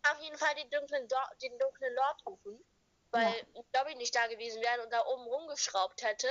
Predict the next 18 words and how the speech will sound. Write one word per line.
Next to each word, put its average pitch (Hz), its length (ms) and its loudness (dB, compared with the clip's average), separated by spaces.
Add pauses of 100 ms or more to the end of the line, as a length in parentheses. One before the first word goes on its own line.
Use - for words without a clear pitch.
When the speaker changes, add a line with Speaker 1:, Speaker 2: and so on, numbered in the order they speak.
Speaker 2:
<laughs> - 680 -10
Speaker 1:
mit 494 200 -6
Lucius 554 360 -2
sein 233 200 -2 (680)
dunkles 254 360 -4
Mal 240 280 4
berühren 220 380 -6
können. 262 320 0 (580)
Speaker 2:
Ja. 233 300 -6
Speaker 1:
Äh, 269 160 4 (580)
und 302 80 0
dann 277 140 4
würde 254 160 -2
er 240 140 2
kommen 233 360 -2
und - 180 0
Harry 262 160 0
Potter 269 300 2